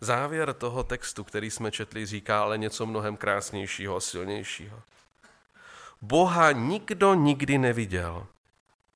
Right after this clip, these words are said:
ale jestliže se milujeme navzájem, Bůh v nás zůstává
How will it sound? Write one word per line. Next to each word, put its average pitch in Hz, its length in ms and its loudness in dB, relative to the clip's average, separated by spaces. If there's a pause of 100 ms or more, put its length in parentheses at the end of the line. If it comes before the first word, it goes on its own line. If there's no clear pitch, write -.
(600)
ale 123 240 12
jestliže 135 440 6
se 147 180 8
milujeme 156 640 8
navzájem, 90 840 0 (760)
Bůh 135 580 -2
v 175 80 0
nás 170 280 6
zůstává 92 840 -2